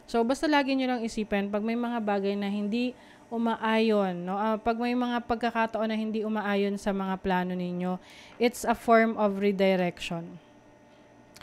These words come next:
So, fifth house is also about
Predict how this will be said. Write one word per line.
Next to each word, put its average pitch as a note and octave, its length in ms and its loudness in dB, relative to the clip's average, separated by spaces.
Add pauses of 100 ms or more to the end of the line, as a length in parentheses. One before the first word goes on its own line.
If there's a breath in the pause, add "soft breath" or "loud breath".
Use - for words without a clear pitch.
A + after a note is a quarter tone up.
(280 loud breath)
So, B3+ 180 2
fifth E4+ 320 0
house B3 400 6
is A3+ 240 0
also A3 320 0
about F#3+ 560 2